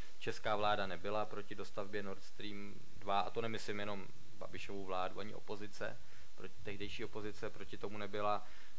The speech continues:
My se tady jako vysmíváme Němcům za jejich energetickou politiku, když,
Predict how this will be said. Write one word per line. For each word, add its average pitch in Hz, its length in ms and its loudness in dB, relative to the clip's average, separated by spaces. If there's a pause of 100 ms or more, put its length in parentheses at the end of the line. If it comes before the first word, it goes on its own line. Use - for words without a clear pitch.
My - 80 0
se 104 120 0
tady 101 200 0
jako 101 200 0
vysmíváme 104 580 0
Němcům 101 400 0
za 104 100 0
jejich 104 300 0
energetickou 101 720 0
politiku, 104 480 0
když, 104 360 0